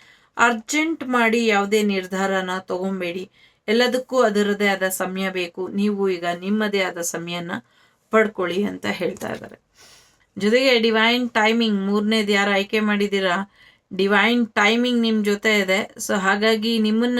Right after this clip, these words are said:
ನೀವು ಹೀಲ್ ಮಾಡ್ಕೊಳ್ಳಿ, ನಿಮ್ಮದೇ ಆದ ಸಮಯನ ಪಡ್ಕೊಳ್ಳಿ ಅನ್ನುವಂಥದ್ದು ಇದೆ. So, ನೀವ್ ಯಾವಾಗ್ಲೂ ಪ್ರೀತಿಗೆ ಅರ್ಹರು, ನಿಮ್ಮನ್ನ ಎಲ್ರೂ ಪ್ರೀತಿಸ್ತಾರೆ, ಅದನ್ನ ಮರಿಬೇಡಿ, ಪ್ರೀತಿಗೆ ಸಾವಿಲ್ಲ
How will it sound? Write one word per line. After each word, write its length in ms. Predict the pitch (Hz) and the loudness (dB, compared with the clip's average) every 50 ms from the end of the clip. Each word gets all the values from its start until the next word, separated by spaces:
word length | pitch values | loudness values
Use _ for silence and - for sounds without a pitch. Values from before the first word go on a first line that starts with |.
| 240 233 | 0 0
ನೀವು 340 | 233 233 226 226 226 226 214 | 0 0 0 0 2 2 2
ಹೀಲ್ 320 | 208 208 220 233 247 240 | 2 2 2 2 0 0
ಮಾಡ್ಕೊಳ್ಳಿ, 680 | 226 220 202 190 202 202 - 214 208 202 196 208 - - - _ _ _ _ _ _ - | 0 0 0 0 -2 -2 -2 0 0 0 0 -2 -6 -10 -20 _ _ _ _ _ _ -2
ನಿಮ್ಮದೇ 420 | 196 202 208 214 226 226 220 254 | 2 2 4 4 2 2 4 2
ಆದ 300 | 247 240 226 220 220 226 | 4 4 2 4 2 2
ಸಮಯನ 580 | 220 220 - 202 196 202 214 220 214 208 208 208 208 202 202 - _ _ | 2 0 -2 -2 0 0 0 0 0 0 2 2 0 0 -2 -6 _ _
ಪಡ್ಕೊಳ್ಳಿ 600 | 220 226 226 233 - 254 240 226 214 214 208 196 | 2 2 2 2 2 4 4 4 4 4 2 2
ಅನ್ನುವಂಥದ್ದು 840 | 185 190 190 190 190 190 190 185 185 - - 190 170 185 185 185 180 | 0 -2 -2 -2 -4 -4 -4 -6 -6 -8 -8 -8 -6 -4 -4 -4 -2
ಇದೆ. 320 | 170 165 180 208 - _ _ _ _ _ _ _ _ _ _ _ _ _ - | -2 -2 -4 -4 -8 _ _ _ _ _ _ _ _ _ _ _ _ _ -4
So, 280 | 220 220 226 220 220 220 | -2 0 0 2 2 2
ನೀವ್ 400 | 214 214 214 233 254 269 254 247 | 4 4 4 4 2 2 2 2
ಯಾವಾಗ್ಲೂ 680 | 233 202 202 185 196 226 240 254 277 269 294 302 302 | 4 4 4 4 4 4 4 4 4 2 0 -2 -2
ಪ್ರೀತಿಗೆ 600 | 285 - 254 254 254 247 - 247 226 240 247 240 | -2 -2 -2 -2 -2 -2 -4 -6 0 2 2 2
ಅರ್ಹರು, 800 | 233 - - 208 208 214 220 233 220 202 190 190 214 240 247 _ _ _ _ _ _ _ _ _ _ | 2 2 2 2 2 2 2 2 2 2 2 2 0 0 -2 _ _ _ _ _ _ _ _ _ _
ನಿಮ್ಮನ್ನ 380 | 208 208 226 247 262 269 277 277 277 277 | 0 2 2 2 2 2 2 4 4 4
ಎಲ್ರೂ 520 | 247 226 202 185 190 214 226 254 285 311 285 | 4 4 4 4 2 2 2 2 0 0 0
ಪ್ರೀತಿಸ್ತಾರೆ, 840 | - 294 254 254 247 - 254 240 - - - 220 202 196 196 202 214 | -2 -2 -2 -2 0 0 -2 -2 -2 -4 -4 -4 -2 0 0 0 0
ಅದನ್ನ 480 | 220 - - 202 190 196 208 208 208 202 202 | -2 0 -2 -2 0 0 0 2 2 2 0
ಮರಿಬೇಡಿ, 840 | 196 185 185 185 190 190 226 240 214 226 208 190 175 190 202 - _ _ _ _ _ _ _ _ | 0 -2 -2 -2 0 0 0 0 2 2 0 0 -2 -4 -8 -10 _ _ _ _ _ _ _ _
ಪ್ರೀತಿಗೆ 640 | - 208 220 233 233 - 233 214 208 208 196 190 196 | -2 0 0 0 0 -2 -4 0 0 0 0 0 -2
ಸಾವಿಲ್ಲ 680 | 196 - - - 185 180 185 190 196 196 180 180 175 | -4 -6 -2 0 2 2 2 0 -2 -2 -2 -4 -2